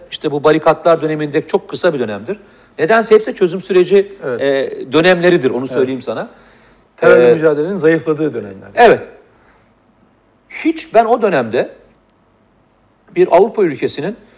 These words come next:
Speaker 1: "Ya siz, e, Türkiye Cumhuriyeti Devleti'ne saldırıyorsunuz, e, yani silah bırakın." diye veya oturun Türkiye ile, oturun dediklerini hiç hatırlamıyorum. Ne zaman ki P K K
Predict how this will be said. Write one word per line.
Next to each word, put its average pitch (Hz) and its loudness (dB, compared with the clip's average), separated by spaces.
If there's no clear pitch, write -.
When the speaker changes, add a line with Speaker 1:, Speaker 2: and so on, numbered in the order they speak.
Speaker 1:
"Ya 180 4
siz, - -10
e, 117 -6
Türkiye 202 -4
Cumhuriyeti 156 -6
Devleti'ne 156 -2
saldırıyorsunuz, 139 -4
e, 107 -4
yani 151 -2
silah - 0
bırakın." 139 -4
diye 185 0
veya 190 4
oturun 190 -4
Türkiye 190 0
ile, 127 2
oturun 262 -6
dediklerini 220 0
hiç - -14
hatırlamıyorum. 131 -8
Ne 202 -6
zaman 285 2
ki - -4
P 151 0
K - 2
K 113 0